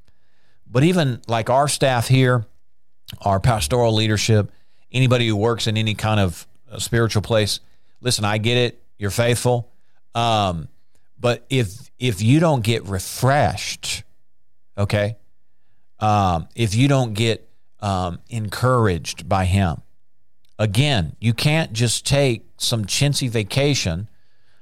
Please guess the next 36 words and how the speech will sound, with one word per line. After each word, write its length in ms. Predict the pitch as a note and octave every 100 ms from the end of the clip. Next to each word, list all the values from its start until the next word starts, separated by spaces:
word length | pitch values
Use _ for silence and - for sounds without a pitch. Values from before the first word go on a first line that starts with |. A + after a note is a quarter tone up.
| -
uh, 440 | A2 G#2+ G#2+ G2 - -
sit 320 | - - E3 C#3+
in 160 | B2+
a 100 | A#2
chair, 420 | G#2 C3 C3 B2+ A#2
drink 320 | A2 B2 A#2+
sweet, 360 | - A2+ G#2+
sweet 280 | - A#2+ A2
tea, 240 | - C#3+ B2
stare 320 | - A#2+ A#2
at 120 | G#2+
a 40 |
T 220 | G2 C3+ C#3
V, 180 | A#2+ -
and 180 | A2
think 240 | B2+ C3 A#2
you're 120 | B2+
going 300 | G#2+ G#2 G#2
to 120 | A2
get 260 | G2 F#2 -
refreshed. 600 | E2+ - B2 B2+ E2+ -
That's 160 | F#2+ F2
not 140 | A#2
how 160 | A2+ A2
refreshing 480 | G2 - B2 - E2
comes. 360 | - - - - - - - - - - -
It 220 | A2+ - C#3
only 460 | D#3 E3+ D#3 B2
comes. 640 | - G2+ D2 - - - - - - - -
Now, 80 | G2
I'm 80 | A2+
talking 160 | C#3+ D3
about 160 | C#3
in 60 | B2+
spiritual 420 | - D#3 C#3 A2
matters. 460 | E2 B1 - -